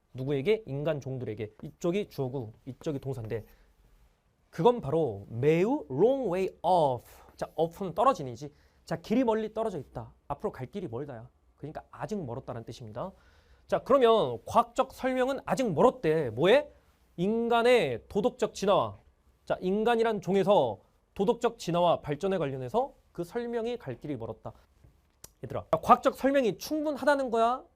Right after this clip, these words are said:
충분하지 않다는 거야? 어, 맞아. 얘들아, 갈 길이 멀대. 충분하지 않다는 거야, 설명이. 인간 종이 도덕적으로 진화한 건지.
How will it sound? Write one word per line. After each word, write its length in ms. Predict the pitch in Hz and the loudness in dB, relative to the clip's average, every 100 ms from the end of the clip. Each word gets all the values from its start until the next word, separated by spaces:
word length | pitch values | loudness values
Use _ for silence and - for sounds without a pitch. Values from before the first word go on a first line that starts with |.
| - | -20
충분하지 520 | - - 269 262 254 139 | -18 -10 -8 -4 -4 -4
않다는 340 | 123 220 202 | -6 -6 -4
거야? 240 | 123 165 - _ _ | -4 -6 -10 _ _
어, 100 | 117 | -4
맞아. 340 | 113 156 190 214 _ _ _ - | -2 0 -2 -6 _ _ _ -8
얘들아, 180 | 170 160 | -2 -2
갈 300 | - 233 - | 2 0 2
길이 200 | 294 226 | 2 4
멀대. 580 | 156 170 143 143 104 98 _ - 208 | 4 2 0 -4 -8 -14 _ -18 -16
충분하지 640 | - 302 302 294 294 233 | -10 -8 -6 -2 -2 -2
않다는 340 | 120 - 233 | -8 -8 -8
거야, 140 | 226 160 | -6 -6
설명이. 580 | 170 180 143 127 120 98 - | -6 -10 -10 -12 -12 -16 -6
인간 400 | 175 220 240 220 | -2 2 2 0
종이 280 | 180 220 247 | -2 -4 -4
도덕적으로 460 | - 170 - 160 135 | -6 -6 -4 -4 -4
진화한 340 | - 156 151 | -6 -6 -6
건지. 420 | 165 120 110 117 | -10 -10 -12 -12